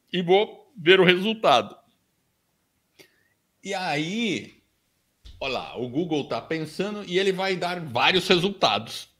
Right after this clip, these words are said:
do que, que as pessoas estão pesquisando em torno desse tópico. Então, vamos lá. Aí eu abro aqui, ó. Vamos abrir mais aqui, porque ele dá um monte de resultado aqui, ó. Vamos lá.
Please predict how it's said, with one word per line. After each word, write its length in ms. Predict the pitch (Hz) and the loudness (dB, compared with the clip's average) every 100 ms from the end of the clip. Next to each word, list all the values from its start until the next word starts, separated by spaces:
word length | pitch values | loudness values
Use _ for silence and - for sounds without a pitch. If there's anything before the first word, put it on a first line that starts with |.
| _ | _
do 240 | 120 143 156 | -6 -6 -4
que, 120 | 175 | -6
que 120 | - | -4
as 120 | 214 | -4
pessoas 380 | - 175 185 175 | -4 -4 -2 -4
estão 480 | 147 - - 185 214 | -6 -4 -2 -2 -4
pesquisando 1300 | - 196 - - 208 123 120 123 113 107 120 170 170 | -2 -2 -4 -6 -6 0 4 4 4 0 -4 -8 -6
em 160 | 151 | -6
torno 340 | 143 127 127 127 | -4 -4 -4 -4
desse 260 | 127 - | -6 -8
tópico. 640 | - 101 87 - 85 - - _ _ _ _ _ _ _ _ _ 175 | -10 -8 -8 -10 -20 -20 -20 _ _ _ _ _ _ _ _ _ 2
Então, 320 | 214 113 - | 2 0 -6
vamos 300 | 120 165 180 | -4 -2 0
lá. 320 | 107 76 - _ _ _ _ _ | -2 -4 -12 _ _ _ _ _
Aí 240 | 107 113 | -6 -2
eu 160 | 147 110 | 0 0
abro 320 | 90 85 92 | 0 -2 -6
aqui, 380 | 82 - 143 143 | -8 -10 -6 -4
ó. 160 | 80 71 _ _ _ _ _ _ | -4 -8 _ _ _ _ _ _
Vamos 220 | 90 98 | -10 -8
abrir 320 | 95 87 85 82 | -8 -8 -10 -8
mais 280 | 90 85 | -8 -8
aqui, 220 | 85 - 139 | -10 -8 -8
porque 180 | - | -6
ele 120 | 117 113 | -6 -2
dá 160 | 117 | -2
um 80 | 117 | -2
monte 340 | 104 139 165 | -2 -4 -6
de 80 | 156 | -6
resultado 760 | 143 147 143 156 - - 101 117 | -4 -4 -4 -8 -8 -10 -8 -8
aqui, 320 | 117 - - | -10 -14 -18
ó. 40 | - _ _ | -18 _ _
Vamos 280 | 95 98 90 | -8 -6 -4
lá. 200 | 139 | -6